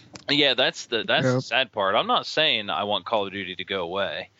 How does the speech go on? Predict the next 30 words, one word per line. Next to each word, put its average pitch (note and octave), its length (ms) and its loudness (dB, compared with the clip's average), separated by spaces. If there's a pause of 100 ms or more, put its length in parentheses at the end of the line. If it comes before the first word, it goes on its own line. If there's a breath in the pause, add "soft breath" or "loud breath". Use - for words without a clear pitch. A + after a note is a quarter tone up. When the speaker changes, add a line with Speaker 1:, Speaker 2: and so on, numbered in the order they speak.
(560 soft breath)
Speaker 1:
and G2+ 200 0
I, G#2+ 240 4
I - 20 4
don't A#2 160 2
think A#2 160 0
I've F#2+ 120 2
ever A2 200 2
said F#2 240 -4
that. F2+ 260 0
The G#2+ 100 0
only C3+ 140 2
thing A2 180 0
I've G2 240 0
stated G2 540 -2
is F2+ 220 -6
I G#2 120 2
want A2 220 -2
Call G#2+ 180 0
of F2+ 80 -4
Duty G2+ 280 -4
to F#2+ 100 -4
take - 260 -2
a G2 40 -2
year F#2+ 340 0
off A2+ 460 2 (1120)
so A#2 300 2
it - 200 -4
doesn't A#2 460 0 (260)
get - 240 -8
stale. C#2+ 480 -8